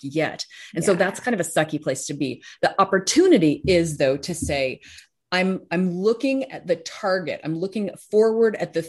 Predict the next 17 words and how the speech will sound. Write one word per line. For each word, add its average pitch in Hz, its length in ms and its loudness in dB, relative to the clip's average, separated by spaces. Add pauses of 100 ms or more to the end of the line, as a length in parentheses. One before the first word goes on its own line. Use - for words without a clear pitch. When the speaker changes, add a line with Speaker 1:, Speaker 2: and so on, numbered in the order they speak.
(140)
Speaker 1:
at 160 120 -6
the 180 60 -2
place 196 340 2
I 170 100 6
want 156 380 2
to 170 100 -2
be, 175 400 0
at 233 100 2
my 151 120 0
goal, 196 640 4 (400)
and 175 80 0
I'm 165 80 0
speaking 202 500 -2
that 175 220 2
language." 143 480 -2
And 170 120 -2
so 175 220 2